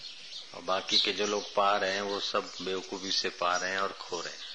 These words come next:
मिला, मिला, मिला, कुछ भी नहीं मिलता, छोड़ के मरो।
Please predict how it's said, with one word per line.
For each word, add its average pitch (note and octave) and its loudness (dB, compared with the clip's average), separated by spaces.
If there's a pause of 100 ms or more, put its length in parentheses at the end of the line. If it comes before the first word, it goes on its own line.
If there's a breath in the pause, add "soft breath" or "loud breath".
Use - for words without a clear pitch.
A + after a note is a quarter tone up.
(1400)
मिला, F2+ 2
मिला, F2 0
मिला, F2 -2
कुछ - 0
भी G2+ -2
नहीं F#2+ 0
मिलता, F#2 -2
छोड़ F2+ -2
के - -4
मरो। D#2+ -6